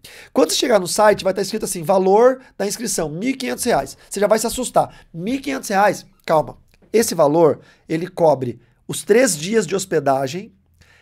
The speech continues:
café da manhã, almoço, lanche da tarde e jantar, camiseta, cobre apostila, certificado, é, material didático,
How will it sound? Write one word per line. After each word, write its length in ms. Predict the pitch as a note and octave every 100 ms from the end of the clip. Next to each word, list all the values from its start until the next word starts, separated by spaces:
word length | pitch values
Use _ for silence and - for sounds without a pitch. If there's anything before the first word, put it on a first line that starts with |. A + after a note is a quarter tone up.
| -
café 320 | F3 F3 A3
da 100 | A3+
manhã, 480 | A3+ A3 G3+ G3 - _
almoço, 560 | - F#3 F3 F3+ F#3+ F#3+
lanche 320 | F3 F3+ F#3+
da 120 | F#3
tarde 360 | E3+ D3 C#3 C#3
e 40 |
jantar, 560 | D3+ D#3+ C3 C3 B2 C#3+ _ _ -
camiseta, 800 | G3+ A3 G#3+ D3 F3 F#3 G3 F3+ _ _ _
cobre 220 | - F3 D#3+
apostila, 800 | D#3+ D3 - - F#3+ F#3 F3+ - _
certificado, 1080 | - - E3+ - D3+ - F3 F3 E3+ E3 E3 _ -
é, 640 | D3 D3+ C#3+ C#3 C3+ C3 B2+ -
material 300 | D#3 F3+ F3
didático, 880 | D3 C#3 C3+ F3+ F3 F#3 F3+ F#3+ F3+